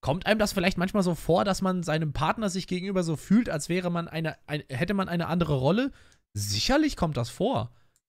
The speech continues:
Und wir sind nur drei Jahre auseinander. Ich glaube, das fällt eben nicht in diesen Bereich rein, so voll weit auseinander. Uh, krass.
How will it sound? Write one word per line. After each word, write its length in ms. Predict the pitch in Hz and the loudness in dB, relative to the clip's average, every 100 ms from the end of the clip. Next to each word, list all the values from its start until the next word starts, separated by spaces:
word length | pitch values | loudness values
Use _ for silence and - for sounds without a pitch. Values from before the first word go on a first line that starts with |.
| _ _ _ _ _ - | _ _ _ _ _ 0
Und 140 | 131 | 2
wir 140 | 196 | 2
sind 180 | 185 185 | 2 0
nur 140 | 180 202 | 2 2
drei 160 | 180 | 2
Jahre 240 | 190 240 170 | 4 4 2
auseinander. 500 | 131 127 117 110 117 | 2 0 0 -2 -4
Ich 140 | - | -2
glaube, 500 | 160 156 156 208 233 | 0 2 4 2 0
das 160 | 233 - | -6 -2
fällt 220 | 214 185 | -4 -2
eben 260 | 196 202 | -2 0
nicht 180 | 269 - | 0 -2
in 100 | 160 | -2
diesen 240 | 147 135 131 | -2 -2 -2
Bereich 420 | 117 117 113 120 | -2 -2 -2 -2
rein, 220 | 117 113 | -2 -2
so 120 | 104 90 | -2 -6
voll 360 | - 98 87 | -2 -2 -2
weit 220 | 82 78 78 | -4 -6 -6
auseinander. 720 | 78 78 78 80 90 67 - | -8 -8 -8 -8 -8 -8 -10
Uh, 400 | 85 98 80 67 | -8 -8 -8 -10
krass. 480 | - 92 92 - | -8 -6 -6 -10